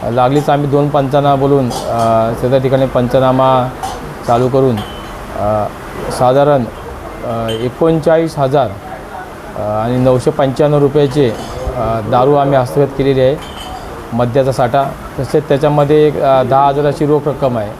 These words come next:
म्हणजे एकोणचाळीस हजार माहीत आहे, असा आम्ही साठा जप्त केलेला आहे. आणि त्या अनुषंगाने पोलीस ठाणे स-, आम्ही, अ, महाराष्ट्र मद्य निषेध कायदा पासष्ट अडसष्ट प्रमाणे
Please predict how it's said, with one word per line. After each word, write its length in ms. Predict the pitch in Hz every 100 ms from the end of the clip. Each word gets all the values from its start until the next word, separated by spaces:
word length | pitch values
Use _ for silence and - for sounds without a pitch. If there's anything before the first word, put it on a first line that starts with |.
| -
म्हणजे 280 | 123 147 147
एकोणचाळीस 440 | 143 151 156 151
हजार 240 | 147 135 143
माहीत 220 | 139 123
आहे, 120 | 127 - - - - - -
असा 180 | 123 143
आम्ही 140 | 143
साठा 280 | 139 127 147
जप्त 260 | 143 139 147
केलेला 340 | 123 110 101
आहे. 80 | 101 - - - - - - - -
आणि 140 | 117 123
त्या 100 | 139
अनुषंगाने 760 | 139 135 139 139 139 135 135 131
पोलीस 360 | - 131 139
ठाणे 260 | 143 139 135
स-, 80 | -
आम्ही, 460 | - 127 139 135 110 - - - - -
अ, 340 | 110 113 113 113 - -
महाराष्ट्र 560 | 123 120 135 135 156 147
मद्य 380 | 131 135 127 143
निषेध 340 | 131 131 143 - - - - -
कायदा 320 | 123 123 131
पासष्ट 400 | 113 123 120 -
अडसष्ट 580 | 131 131 131 123 - 123
प्रमाणे 600 | 127 123 127 156 180 -